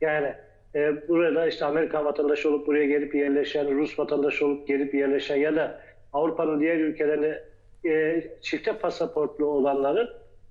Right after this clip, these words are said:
ülkeyi terk etme cihetine gittiğini de biliyoruz. Ve birçoğu da bu şekilde. Dolayısıyla bu savaşı durdurabilecek dinamiklere baktığımızda bunları daha da çoğaltabiliriz ama en önemlisi,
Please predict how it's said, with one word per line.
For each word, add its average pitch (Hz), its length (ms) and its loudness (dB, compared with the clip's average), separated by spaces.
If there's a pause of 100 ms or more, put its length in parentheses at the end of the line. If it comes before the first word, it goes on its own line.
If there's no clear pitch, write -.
ülkeyi 185 340 0
terk 190 260 -2
etme 160 280 -2
cihetine 156 440 -2
gittiğini 160 440 -2
de 202 120 0
biliyoruz. 120 520 -4 (300)
Ve 185 120 -2
birçoğu 165 320 0
da 233 120 0
bu - 40 0
şekilde. - 400 -4 (440)
Dolayısıyla 226 720 0 (760)
bu 151 100 0
savaşı 196 400 0
durdurabilecek 180 680 2
dinamiklere 165 560 2
baktığımızda 160 680 -2 (580)
bunları 185 280 2
daha 175 180 2
da 185 100 2
çoğaltabiliriz 156 680 0
ama 180 240 0
en 185 180 0
önemlisi, 170 840 0